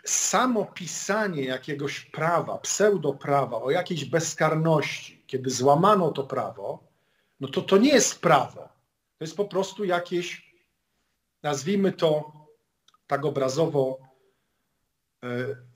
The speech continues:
zbójecka działalność legislacyjna. Oczywiście, e,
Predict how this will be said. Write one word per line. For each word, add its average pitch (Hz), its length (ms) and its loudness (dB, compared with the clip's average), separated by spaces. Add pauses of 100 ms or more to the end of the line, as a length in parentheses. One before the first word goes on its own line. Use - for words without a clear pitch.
(260)
zbójecka 180 720 6
działalność 156 480 -2
legislacyjna. 143 880 -8
Oczywiście, 156 440 -10
e, - 20 -6